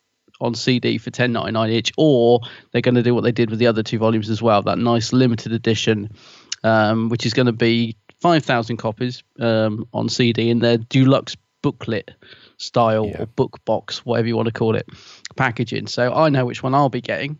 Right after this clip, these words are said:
Speaker 1: Um,
Speaker 2: <laughs>
Speaker 1: you've got the other two in the limited, haven't you?
Speaker 2: Yes, I have, yeah.
Speaker 1: Yeah.
Speaker 2: Yep.
Speaker 1: Yeah.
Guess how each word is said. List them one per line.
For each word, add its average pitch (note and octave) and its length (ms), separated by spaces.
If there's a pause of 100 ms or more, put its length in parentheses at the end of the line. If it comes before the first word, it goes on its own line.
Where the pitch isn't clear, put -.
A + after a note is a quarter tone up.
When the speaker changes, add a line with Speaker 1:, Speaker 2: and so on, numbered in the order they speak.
(140)
Speaker 1:
Um, C#3 360
Speaker 2:
<laughs> - 40
Speaker 1:
you've F#3+ 260
got F3 160
the E3 120
other C#3+ 120
two C3 200
in A#2+ 80
the A2+ 80
limited, A#2 340
haven't C#3+ 180
you? E3+ 160
Speaker 2:
Yes, C3+ 240
I B2 80
have, G2 160
yeah. F#2 140 (160)
Speaker 1:
Yeah. A#2+ 220
Speaker 2:
Yep. F2+ 140 (420)
Speaker 1:
Yeah. G#2+ 160